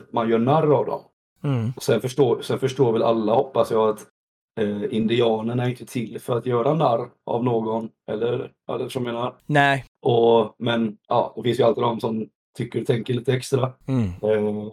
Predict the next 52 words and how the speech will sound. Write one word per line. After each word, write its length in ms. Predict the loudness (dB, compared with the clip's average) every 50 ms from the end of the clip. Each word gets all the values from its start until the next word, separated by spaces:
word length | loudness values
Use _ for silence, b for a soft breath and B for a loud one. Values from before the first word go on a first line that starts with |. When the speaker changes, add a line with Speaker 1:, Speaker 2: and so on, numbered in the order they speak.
| -16 _ -12
Speaker 1:
själv 560 | -6 -2 0 2 2 2 0 0 0 -2 -2 -4 -14 -18 -12
så 320 | -6 -2 0 0 0 0
hade 240 | -2 -4 -4 -4 -2
jag 80 | -2 -2
ju 60 | 2
föredragit 520 | 2 2 2 2 0 0 -2 -4 -4 -8
att 100 | -8 -6
ta 80 | -6 -4
bort 280 | -2 -4 -4 -4 -2
indianer 380 | -2 2 2 2 2 0 -4 -6
och 60 | -6 -8
få 80 | -6
tillbaka 380 | -6 -4 -2 -2 -2 -2 -2 -4
den 100 | -4 -2
gamla 240 | -4 -4 -4 -4 -2
loggan. 480 | -2 -2 -2 -2 -4 -4 -6 -8 -12 -16 _ _ _ _ _ _ -2
Och 180 | -2 0 0 0
nu 280 | -2 -4 -4 -4 -4
är 60 | -4 -4
det 100 | -4 -2
på 120 | -2 0
gång 280 | 0 2 4 4 6 6
då, 180 | 6 4 2 -2
men 200 | -6 -6 -6 -6
inte 260 | -6 -6 -6 -6 -6
få 120 | -6 -10
tillbaka 360 | -8 -2 0 0 0 0 -2
den 100 | -6 -4
gamla 320 | -2 -2 -2 -2 -2 -6 -8
i 60 | -10
och 40 | -10
för 80 | -10
sig. 320 | -8 -6 -6 -6 -6 -8 _ _ _ _ _ _ _ _ _ _ -4
Men 160 | 0 2 4
Speaker 2:
Nej, 100 | 4 4
Speaker 1:
sen 100 | 4 4
har 80 | 6 6
ju 60 | 6
Speaker 2:
utan 140 | 6 6 6
Speaker 1:
det 60 | 6
bara 80 | 4 4
Speaker 2:
bygga 240 | 4 2 2 2 2
någon 200 | 0 0 0 0
ny, 240 | 0 -2 -2 -4 -8 -8
en 140 | -6 -4 -4
ny 200 | -2 -2 -2 -2 -4
identitet, 640 | -4 -6 -8 -8 -8 -8 -8 -8 -8 -8 _ -8
eller? 160 | -6 -6 -4 0
Speaker 1:
Ja, 500 | 2 4 4 6 4 4 2 0 -4 _ -4
och 80 | -2
nu 180 | 0 0 0 0
när, 320 | 0 -2 -2 -2 -2 -4